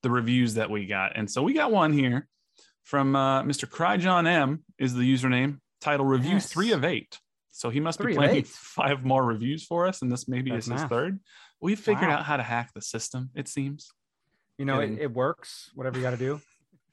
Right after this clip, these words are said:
Speaker 1: But, uh, this is five stars. It says, "Hello, gents.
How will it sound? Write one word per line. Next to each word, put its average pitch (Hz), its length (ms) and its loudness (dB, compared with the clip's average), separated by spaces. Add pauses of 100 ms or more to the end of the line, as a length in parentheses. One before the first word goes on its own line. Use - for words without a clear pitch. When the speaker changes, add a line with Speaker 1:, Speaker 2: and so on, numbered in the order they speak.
(560)
Speaker 1:
But, 123 120 0
uh, 123 120 4
this 147 180 -2
is 123 60 -6
five 127 240 0
stars. 139 260 0
It - 1080 -20
says, 117 180 -4
"Hello, 147 240 4
gents. 139 400 0